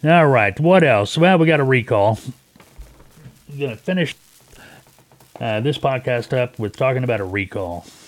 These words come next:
Volvo, if you've got a Volvo, well, Volvo is recalling more than eighty-four hundred V N L tractors for a sleeper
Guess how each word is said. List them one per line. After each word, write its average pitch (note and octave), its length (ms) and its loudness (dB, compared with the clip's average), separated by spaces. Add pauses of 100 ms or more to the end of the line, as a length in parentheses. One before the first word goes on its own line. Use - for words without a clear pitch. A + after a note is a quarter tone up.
(260)
Volvo, C#3 520 2
if G#2 120 -6
you've C3+ 100 -4
got D#3 120 0
a B2 60 -2
Volvo, A#2+ 720 0 (800)
well, C3 400 -4
Volvo C3+ 540 0
is A#2+ 140 -4
recalling B2+ 500 -2
more C3 240 0
than A2 260 -4 (140)
eighty-four C#3 400 0
hundred A#2+ 380 -2
V B2 300 -6
N A#2 140 -4
L A2 160 -2
tractors B2+ 540 -4
for F#2+ 300 -10 (140)
a G2 200 -8
sleeper B2 640 -6